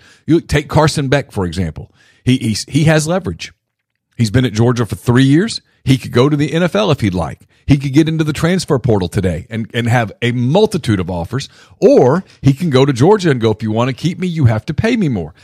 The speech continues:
I have no issue with that. That's capitalism. There's nothing in the world wrong with that. So if, if Georgia looks at Carson Beck and says,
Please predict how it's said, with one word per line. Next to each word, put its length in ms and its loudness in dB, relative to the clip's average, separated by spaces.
I 80 -2
have 180 -4
no 180 4
issue 280 0
with 160 2
that. 240 -6
That's 180 -2
capitalism. 800 -2
There's 220 2
nothing 280 0
in 60 0
the 80 2
world 300 2
wrong 260 2
with 160 -2
that. 240 -12
So 200 0
if, 200 -4
if 180 -4
Georgia 400 2
looks 240 -2
at 120 -4
Carson 400 2
Beck 260 0
and 80 -4
says, 220 -4